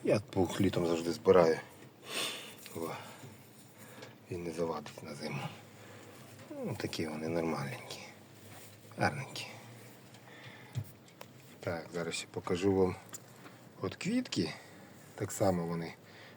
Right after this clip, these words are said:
в той самий день приведені. І бургунка у нас молода.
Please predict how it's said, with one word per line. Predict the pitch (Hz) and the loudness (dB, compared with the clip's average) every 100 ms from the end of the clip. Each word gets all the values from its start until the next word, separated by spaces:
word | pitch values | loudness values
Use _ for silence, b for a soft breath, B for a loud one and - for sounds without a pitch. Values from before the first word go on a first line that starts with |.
| - | -2
в | |
той | 101 | 0
самий | - 98 92 | 2 4 4
день | 90 87 | 4 2
приведені. | 82 85 87 82 82 80 - - - B B B B B B - - - - - - - - | 2 0 0 -2 -6 -8 -12 -18 -20 B B B B B B -20 -20 -20 -20 -8 -2 -2 2
І | 131 131 135 131 131 131 131 | 6 8 8 8 8 8 8
бургунка | 123 131 135 117 123 104 90 - | 8 12 12 12 12 10 6 2
у | 85 | 2
нас | 87 85 - | 2 0 0
молода. | 87 87 82 85 80 | -2 0 0 -2 -2